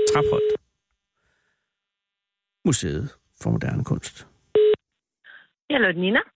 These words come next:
Speaker 1: Hej, Nina. Det er Anders Lund Madsen fra Radio fireogtyve syv.
Speaker 2: Hej, Anders. Hej.
Speaker 1: Hej. Tak, fordi jeg må ringe.
Speaker 2: Tak, fordi du ville.
Speaker 1: Nej, det er... Øh,
Speaker 2: Ja.
Speaker 1: nej, nej, det skal vi ellers skændes om. Men jeg er glad for det,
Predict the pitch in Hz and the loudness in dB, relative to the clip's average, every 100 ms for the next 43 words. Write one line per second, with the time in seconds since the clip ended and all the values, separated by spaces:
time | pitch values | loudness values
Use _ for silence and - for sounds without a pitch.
0 | _ _ - 185 190 180 202 190 180 120 | _ _ -4 2 4 4 2 0 0 2
1 | 160 156 139 135 113 - 151 135 139 120 | 2 0 2 2 2 0 0 0 2 0
2 | - 294 - - 208 262 339 - - - | 4 2 2 -2 0 -2 -4 -10 -20 -8
3 | - 160 160 - _ _ - 202 196 196 | 0 0 -2 -10 _ _ 0 4 4 4
4 | 180 151 156 165 - _ _ _ - - | 2 2 0 -4 -10 _ _ _ -8 -8
5 | 208 - 311 - 226 214 170 220 440 - | -8 -4 -4 -2 -2 -2 0 2 0 0
6 | 170 147 - 175 165 160 165 - 160 156 | 0 2 2 2 2 2 0 0 2 2
7 | 143 - 135 123 107 101 117 147 170 - | 0 -2 -2 -2 -2 -2 -2 0 0 2
8 | 120 85 - 113 110 110 156 170 202 208 | 0 0 0 0 0 0 2 2 4 2
9 | - 214 233 220 202 214 | 2 2 2 0 0 -2